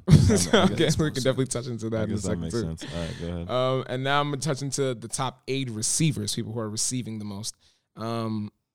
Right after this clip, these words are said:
Speaker 1: and this one I'll just read 'cause it's the top fifteen of them. India, number one. Turkey, number two.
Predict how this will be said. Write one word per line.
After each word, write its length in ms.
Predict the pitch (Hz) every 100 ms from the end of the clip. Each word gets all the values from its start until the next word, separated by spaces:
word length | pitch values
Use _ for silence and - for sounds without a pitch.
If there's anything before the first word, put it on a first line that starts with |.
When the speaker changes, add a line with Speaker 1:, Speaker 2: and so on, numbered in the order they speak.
| _ _ _ _ _ _ _ _ _ -
Speaker 1:
and 140 | 127
this 120 | 156
one 100 | 160
I'll 80 | 139
just 140 | 131
read 200 | 131 123
'cause 140 | - 123
it's 120 | 113 -
the 140 | 110
top 460 | 107 - 135 131 -
fifteen 420 | - 139 - 135
of 60 | 110
them. 180 | 101 104 _ _ _
India, 440 | 135 156 151 151 147
number 260 | 123 123 113
one. 360 | 135 143 147 - _
Turkey, 300 | - 135 131
number 220 | 123 117 107
two. 440 | - 143 135 131